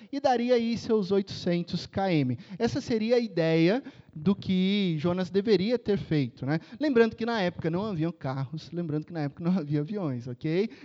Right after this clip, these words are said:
Então, se você já acha que demora a chegar em dez horas, imagine naquela época.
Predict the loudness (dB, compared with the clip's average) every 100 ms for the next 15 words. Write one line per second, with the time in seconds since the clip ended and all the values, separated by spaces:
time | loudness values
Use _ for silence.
0 | -12 -8 -4 -2 -2 -4 -6 -4 -4 -2
1 | -4 -6 -6 -4 -2 -2 -2 -2 -6 -6
2 | -4 -2 -2 -2 -2 -2 -2 -4 -6 -6
3 | -4 -2 -4 -4 -8 -14 -16 -8 -6 -2
4 | 0 0 0 -2